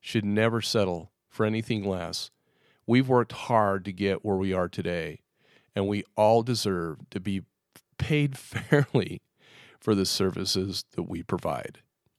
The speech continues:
So, Doc, go through that exercise and look at your D O C per hour, look at your top twenty, thirty procedures you're doing, and really take a close look and see if you are profitable on the procedures you're doing.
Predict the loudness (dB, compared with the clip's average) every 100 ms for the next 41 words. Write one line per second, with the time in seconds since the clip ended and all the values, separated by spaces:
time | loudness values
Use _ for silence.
0 | _ _ _ _ 2 2 6 6 8 4
1 | -2 -14 _ _ _ _ _ _ _ 2
2 | 2 6 6 6 4 2 0 -4 0 0
3 | -2 -4 -8 -12 -16 _ _ _ -2 -2
4 | 0 0 0 0 -2 0 0 2 0 0
5 | 2 4 4 2 0 -4 _ _ _ -4
6 | -4 -2 -4 -4 0 0 0 -4 2 2
7 | 2 0 0 2 2 0 -2 0 0 0
8 | -2 -2 -4 -2 -2 0 -4 -8 _ _
9 | _ _ _ -6 -2 2 2 2 0 0
10 | 4 4 4 2 2 0 -8 -8 -6 -2
11 | 0 0 -2 -4 -4 -2 -2 -2 -6 -2
12 | 0 0 -2 0 2 2 -2 _ _ _
13 | _ _ _ 2 4 4 2 -2 0 -2
14 | -4 -6 -6 -6 -10 -12